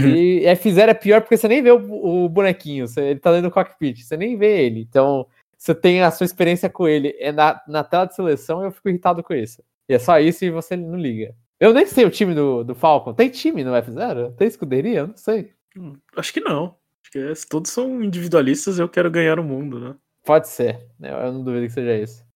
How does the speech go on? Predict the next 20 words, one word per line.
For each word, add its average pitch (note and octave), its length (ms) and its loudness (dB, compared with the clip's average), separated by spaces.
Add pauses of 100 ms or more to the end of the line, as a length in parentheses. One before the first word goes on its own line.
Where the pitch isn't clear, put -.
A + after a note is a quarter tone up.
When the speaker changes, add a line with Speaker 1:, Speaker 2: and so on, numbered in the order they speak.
Speaker 1:
Mas G3+ 280 -2
é, F3+ 160 4
s-, D3 400 -4
só F#3 260 0
perceberia F#3 540 2
a - 20 6
diferença F3+ 480 0
que F#3 60 -10
falou, F3 160 4
"Ah, E3 60 4
mudou D3+ 200 0
a - 20 4
escuderia" D#3+ 440 0
se D#3+ 120 -8
o E3+ 60 -10
carro E3 240 0
ficasse E3+ 260 -2
vermelho C#3+ 440 0
do A2+ 160 -8
nada. A2+ 360 -10